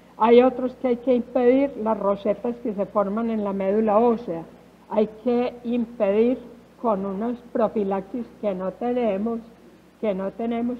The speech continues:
porque la primaquina es la que se usa, impedir la entrada del esporozoito al hígado,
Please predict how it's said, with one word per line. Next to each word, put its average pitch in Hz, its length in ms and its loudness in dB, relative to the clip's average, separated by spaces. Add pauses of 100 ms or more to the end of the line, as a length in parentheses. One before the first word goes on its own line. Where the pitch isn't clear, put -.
porque 202 300 -8
la 190 180 -6 (360)
primaquina 202 800 -4
es 220 140 -8
la 247 140 -4
que 254 180 -4
se 254 180 0
usa, 233 320 0 (360)
impedir 214 460 -2
la 196 100 -2
entrada 240 400 0
del 220 100 2
esporozoito 190 880 -6
al 247 120 0
hígado, 240 420 -2